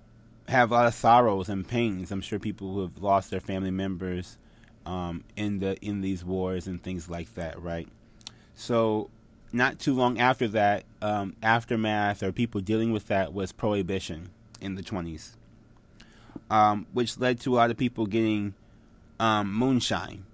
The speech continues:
They used to drink that old moonshine back in the day because they couldn't drink, like, legal drinks. So they had moonshine, the speakeasies, all that kind of stuff, just to get, you know, to soothe themselves. Uh, you know, it may not be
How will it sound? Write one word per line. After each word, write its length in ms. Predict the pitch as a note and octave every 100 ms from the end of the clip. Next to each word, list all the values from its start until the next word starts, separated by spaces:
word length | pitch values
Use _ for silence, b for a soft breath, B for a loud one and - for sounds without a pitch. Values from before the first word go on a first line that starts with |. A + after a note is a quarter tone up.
| - -
They 80 | G2
used 160 | G#2 G#2+
to 60 |
drink 260 | F2+ A2+ A2+
that 140 | A2
old 240 | - A2 G2+
moonshine 600 | A2 A#2 A2 A2+ A2 A2
back 220 | G#2+ G#2+
in 80 | A#2
the 60 |
day 340 | F#2+ A2+ G#2 G#2+ B B B B B
because 180 | G#2+ G2
they 100 | G2+
couldn't 260 | A#2+ G#2+
drink, 360 | F2 G#2+ G2 -
like, 220 | G2 F#2+
legal 360 | G#2 G2 G2+ G2+
drinks. 560 | F#2+ G2+ F#2+ - - - - - - - B -
So 360 | - G#2+ G#2
they 160 | G#2 A2
had 340 | A2 G#2 G2
moonshine, 760 | G2+ B2 A#2+ - A#2 A2 A2 G#2
the 60 | F2+
speakeasies, 800 | - A#2+ G2+ A2+ G#2+ G#2+ F#2 -
all 120 | G#2+
that 100 | G#2+
kind 140 | A2
of 60 | G2+
stuff, 240 | G#2+ F#2+
just 180 | - G#2
to 80 | G2+
get, 260 | F#2 G#2 -
you 140 | A2
know, 180 | G2 F2+
to 140 | F2
soothe 280 | - D3+ D#3
themselves. 540 | B2+ A2 G2 F2+ F2+ - B B B
Uh, 220 | B2+ B2 G1+ G1+
you 140 | C#3
know, 80 | B2+
it 100 | C3+
may 220 | D3+ E3+ E3+
not 240 | D#3 B2+
be 340 | D#3+ D#3+ D#3+